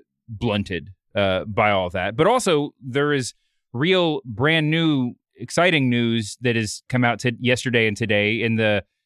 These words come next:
um, investigation into the F B I's, you know, investigation of the <laughs> investigation into the investigation, uh, with the, with the F B I looking into the Trump campaign, um, and, and basically, I mean, and, and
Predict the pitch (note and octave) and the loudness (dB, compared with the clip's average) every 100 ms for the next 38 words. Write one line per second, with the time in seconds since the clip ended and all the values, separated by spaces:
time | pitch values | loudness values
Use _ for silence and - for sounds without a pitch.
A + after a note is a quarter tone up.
0 | _ - G#2+ G#2 G2+ F#2+ F2+ F2+ _ _ | _ -4 0 2 0 -2 -6 -10 _ _
1 | _ _ _ - B2+ C3+ - A#2+ A#2+ A#2 | _ _ _ -4 0 0 0 0 0 0
2 | B2+ A#2 A#2+ B2 A2+ G#2+ G#2 - D2 A2 | -2 -2 -2 -2 0 0 0 -4 -14 -20
3 | G#2 A#2 - B2+ A#2 A2+ G#2+ - - D2 | -8 -6 -2 0 2 2 -2 -8 -16 -20
4 | _ C3 G#2 G#2+ A2 A#2+ B2 A2 G#2 A2 | _ -6 -2 -2 0 0 0 -2 -2 -6
5 | B2 A#2 D3+ E3 E3+ D#3+ D#3 D3 D#3 D3+ | -4 -2 2 2 4 2 0 0 2 2
6 | C#3+ C#3 C3 C3 C3+ B2+ A#2 A2+ _ _ | 2 2 0 0 0 0 -2 -2 _ _
7 | - A2+ A2+ G#2+ A2 A2 G#2 B2+ A#2 B2+ | -2 2 2 2 -2 -4 -4 -4 -2 0
8 | A#2 B2+ A#2 A2+ - A#2 A2 G#2 C3+ B2+ | 0 2 2 0 -2 -2 0 -2 -2 -2
9 | A#2+ G#2+ G#2+ G2+ G#2 A2 - _ _ _ | -2 -2 0 0 0 -2 -6 _ _ _
10 | - G#2+ G#2 G2+ G2+ - A2+ G#2+ G2 F#2+ | 0 2 2 0 -2 0 0 0 -2 -8
11 | _ _ _ _ _ _ _ _ C3+ A#2 | _ _ _ _ _ _ _ _ 0 0
12 | A2 G2 _ _ A#2 C3 B2+ A#2+ A#2+ A2+ | 0 -4 _ _ -2 0 0 -2 -2 0
13 | A2+ A2+ A#2 A#2+ B2 A2 G2+ | 0 0 0 -2 0 -2 -4